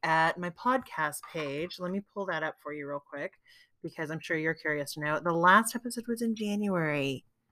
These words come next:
Oh my gosh, and here it is May. Okay, so what have I been doing? <laughs>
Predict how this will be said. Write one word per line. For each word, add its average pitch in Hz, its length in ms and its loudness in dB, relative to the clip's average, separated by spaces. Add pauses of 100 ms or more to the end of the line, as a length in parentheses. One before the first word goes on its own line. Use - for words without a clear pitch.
(440)
Oh 180 160 2
my 180 160 0
gosh, 160 460 0
and 170 80 -6
here 165 160 -4
it 165 80 -2
is 160 160 -8
May. 160 300 -10 (480)
Okay, 170 200 6
so - 160 -2
what 170 120 6
have 175 100 6
I 165 160 8
been 151 140 2
doing? 135 280 0 (240)
<laughs> 233 80 12